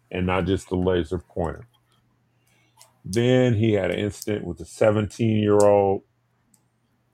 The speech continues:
where he threatened him and, you know, I think, uh, was real aggressive with him,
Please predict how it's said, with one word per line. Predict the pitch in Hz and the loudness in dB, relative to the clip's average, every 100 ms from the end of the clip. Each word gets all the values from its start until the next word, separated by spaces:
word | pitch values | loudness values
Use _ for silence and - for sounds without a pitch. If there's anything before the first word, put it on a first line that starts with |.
| - | -8
where | 92 92 90 90 - - - - | -2 0 2 0 0 -2 -6 -12
he | 90 92 92 85 - _ _ _ _ _ _ _ _ _ _ _ _ - | -6 -4 -2 -4 -8 _ _ _ _ _ _ _ _ _ _ _ _ 0
threatened | 101 104 98 90 | 4 4 2 -4
him | 107 101 98 98 92 | -2 0 0 -2 -4
and, | 85 - - - _ | -6 -12 -20 -20 _
you | 101 92 | -12 -8
know, | 80 | -8
I | |
think, | 82 - 101 87 | -8 -4 -4 -4
uh, | - 82 80 82 - _ _ _ _ _ _ _ _ _ _ - - - | -2 0 0 -4 -8 _ _ _ _ _ _ _ _ _ _ -20 -20 -12
was | 107 95 92 | -6 -4 2
real | 104 95 | 4 4
aggressive | 80 98 98 - 95 | 4 4 4 2 -4
with | 98 104 - | 0 0 0
him, | 98 | -6